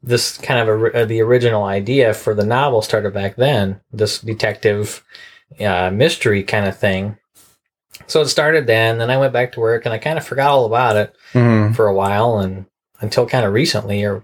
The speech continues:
Speaker 1: you know, I, I picked it back up again. And I thought, "Okay, I'm, I'm gonna start an Instagram account for it and,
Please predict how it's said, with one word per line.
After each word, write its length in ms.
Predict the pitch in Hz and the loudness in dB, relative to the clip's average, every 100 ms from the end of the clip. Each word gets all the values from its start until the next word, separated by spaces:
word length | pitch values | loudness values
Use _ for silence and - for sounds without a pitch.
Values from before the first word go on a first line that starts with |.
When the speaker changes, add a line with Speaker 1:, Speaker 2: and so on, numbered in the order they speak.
| - | -10
Speaker 1:
you 140 | 117 | -6
know, 200 | 98 98 - _ _ _ _ _ _ | -4 -6 -10 _ _ _ _ _ _
I, 160 | - 101 101 | -2 0 0
I 40 | |
picked 300 | 101 123 - | 0 -2 -2
it 20 | 110 | 0
back 200 | 104 117 | 0 0
up 140 | 110 | 0
again. 220 | 113 110 117 | 0 0 2
And 100 | 110 | 0
I 60 | |
thought, 200 | 107 113 135 | 0 0 0
"Okay, 140 | 170 117 | 0 0
I'm, 100 | 139 | 0
I'm 160 | 156 165 | -2 -2
gonna 300 | 160 139 120 - | 0 0 -2 -8
start 280 | - 160 165 | -2 0 2
an 60 | |
Instagram 420 | 151 151 135 143 | -2 -2 0 0
account 340 | 135 - 139 127 | 0 -2 -4 -2
for 280 | - 127 127 | 2 4 2
it 120 | 127 | 0
and, 320 | 110 104 104 | -6 -8 -10